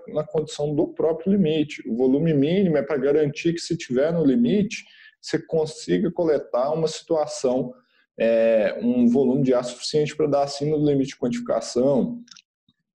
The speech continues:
É aí que entra esse jogo. Então, assim, esse é o papel da ciência, né? Nós somos cientistas, como higienistas ocupacionais, a gente tem que julgar um ambiente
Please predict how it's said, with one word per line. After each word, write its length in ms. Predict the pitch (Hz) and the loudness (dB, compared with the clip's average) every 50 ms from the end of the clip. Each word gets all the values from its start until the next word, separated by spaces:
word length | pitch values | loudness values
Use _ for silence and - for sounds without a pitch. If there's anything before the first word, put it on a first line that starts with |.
| _ _ _ _ _ _ _ _ | _ _ _ _ _ _ _ _
É 60 | - 170 | 0 0
aí 420 | 165 135 123 139 180 226 240 - | 2 2 2 2 4 2 2 2
que 340 | - - 151 151 147 - - | 2 2 2 2 2 2 0
entra 300 | 117 135 135 135 143 143 | 0 0 0 0 0 -2
esse 220 | 143 - - 175 | -2 0 0 0
jogo. 320 | 160 151 170 170 151 123 113 | 2 2 4 2 2 2 0
Então, 420 | 110 120 127 135 160 - - - | 0 0 0 0 0 -2 -4 -6
assim, 220 | - - - - - - _ _ _ _ _ _ _ _ _ _ _ - | -6 -8 -8 -12 -16 -18 _ _ _ _ _ _ _ _ _ _ _ 2
esse 380 | 143 175 226 285 - - - | 4 4 4 2 0 0 0
é 40 | 294 | 0
o 100 | - - | 0 0
papel 460 | - 196 175 - - 139 131 139 147 | -2 -4 -4 -2 0 0 2 2 2
da 100 | 143 147 | 0 0
ciência, 600 | 151 - - - 139 113 104 104 - - - 92 | -2 -4 -2 0 0 0 0 0 -2 -2 -2 -2
né? 220 | 95 98 107 117 120 | 0 2 0 0 2
Nós 340 | 107 107 113 120 147 165 - | 2 2 2 2 0 -2 -2
somos 300 | - 175 160 151 - - | -4 -4 -4 -4 -4 -4
cientistas, 680 | - 170 175 170 - - 165 165 - - - - - | -2 -2 -2 -2 0 0 -2 -2 -2 -4 -6 -8 -6
como 220 | - - 110 107 | -4 -2 0 2
higienistas 500 | 107 101 113 110 98 98 101 101 - - | 2 2 2 2 4 2 2 2 0 0
ocupacionais, 640 | 123 123 120 120 - - - - 135 131 135 143 143 - - - - - _ _ _ | 0 0 0 -2 -6 -6 -4 -4 -2 0 0 -2 -2 -4 -10 -18 -20 -20 _ _ _
a 80 | 107 | -2
gente 280 | 98 104 123 - - - | 0 0 0 -2 -2 -2
tem 180 | - 151 175 190 | -2 -2 -2 -2
que 100 | - 170 | -2 -2
julgar 420 | 151 147 135 117 98 113 117 120 | -2 0 0 2 2 2 0 0
um 120 | 135 131 120 | 0 0 0
ambiente 580 | 107 95 92 90 104 143 - - - - - | 0 0 2 2 2 0 0 0 -2 -6 -8